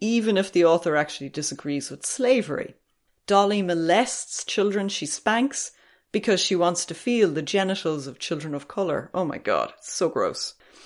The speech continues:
She is friendly to her housekeeper, but thinks she cannot understand her position as an outraged virgin because, quote, "her ideas, like those of most slave women, were very loose on the subject of feminine virtue,"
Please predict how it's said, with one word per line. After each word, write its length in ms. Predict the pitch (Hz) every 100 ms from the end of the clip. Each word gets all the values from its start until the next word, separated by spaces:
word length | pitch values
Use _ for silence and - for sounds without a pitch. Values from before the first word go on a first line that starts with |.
| -
She 220 | - 233
is 120 | 190 -
friendly 540 | - 196 233 240 262
to 200 | 262 254
her 140 | 226
housekeeper, 760 | 220 233 240 - 247 254 269 - _ _ -
but 180 | 180 180
thinks 260 | 202 175
she 160 | - 170
cannot 520 | - - 208 202 170
understand 680 | 165 143 139 - 156 147 139
her 160 | 156
position 720 | 139 160 147 202 262 302 240 143
as 160 | 160
an 80 | 160
outraged 540 | 151 143 156 143 139 -
virgin 540 | 185 196 170 190 175 - - - _
because, 480 | - 185 190 175 170
quote, 500 | - 196 185 190 - - _ _ _ _ _ _ -
"her 220 | 262 277
ideas, 720 | 285 277 240 151 143 185 -
like 260 | - 131 -
those 260 | 165 160
of 180 | 147 147
most 260 | 240 339 -
slave 380 | - 147 147
women, 320 | 170 170 170 170 _ _
were 120 | -
very 280 | 240 285 294
loose 400 | 269 269 196 -
on 140 | 180 160
the 60 |
subject 520 | 160 196 175 160 156
of 80 | 165
feminine 540 | - 175 160 151 143 139
virtue," 520 | 180 190 - 123